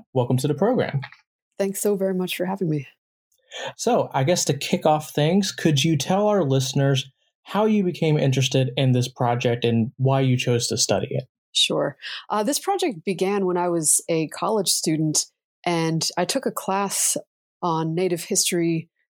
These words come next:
Speaker 2: and literature in the Northeast, mostly out of happenstance. It fit in my schedule,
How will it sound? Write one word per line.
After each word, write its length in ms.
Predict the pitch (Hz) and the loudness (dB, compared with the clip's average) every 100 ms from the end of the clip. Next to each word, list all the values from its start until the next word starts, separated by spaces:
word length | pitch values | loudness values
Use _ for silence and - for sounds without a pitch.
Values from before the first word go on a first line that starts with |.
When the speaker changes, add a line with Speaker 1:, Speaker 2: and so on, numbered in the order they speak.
| - | -10
Speaker 2:
and 140 | 170 170 | -4 -2
literature 480 | 220 233 - 165 | 0 0 -2 -2
in 140 | 156 165 | -2 -2
the 80 | 156 | 0
Northeast, 840 | 160 143 156 151 151 - - 156 196 _ _ _ _ _ _ _ _ _ _ - | -2 -2 -2 0 0 0 -2 -6 _ _ _ _ _ _ _ _ _ _ _ -4
mostly 400 | 208 254 - 185 | -2 -2 0 0
out 140 | 170 | 0
of 80 | 151 | -4
happenstance. 760 | 151 117 160 - 147 156 165 | -6 -2 -2 0 0 0 -2
It 60 | 160 | -4
fit 160 | - 185 | -2 -2
in 100 | 175 | 0
my 120 | 170 | 0
schedule, 540 | - 170 156 160 196 | -2 -2 -2 -2 -2